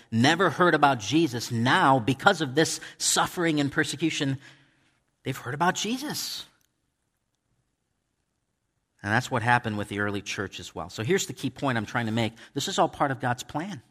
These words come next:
This persecution, this suffering is all part of God's plan. This was how God was going to break new ground in Samaria and in Judea.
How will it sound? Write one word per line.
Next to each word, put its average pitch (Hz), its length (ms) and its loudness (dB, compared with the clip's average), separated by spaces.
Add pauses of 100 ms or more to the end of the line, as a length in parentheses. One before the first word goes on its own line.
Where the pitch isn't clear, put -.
(840)
This - 100 -6
persecution, 180 540 0
this 170 120 -2
suffering - 280 -2
is 151 180 0
all 185 280 -4
part 127 440 -4
of 120 160 -10
God's 95 520 -8 (440)
plan. 156 480 -2 (560)
This 180 380 6
was 202 160 2
how 180 360 2
God 156 380 4
was 127 140 -2
going 139 220 -4
to 139 120 -8
break 127 300 -2 (260)
new 123 180 0
ground 107 640 -8 (240)
in 120 100 -2
Samaria 110 840 -4 (420)
and 107 120 -6
in 107 120 -6
Judea. 101 560 -8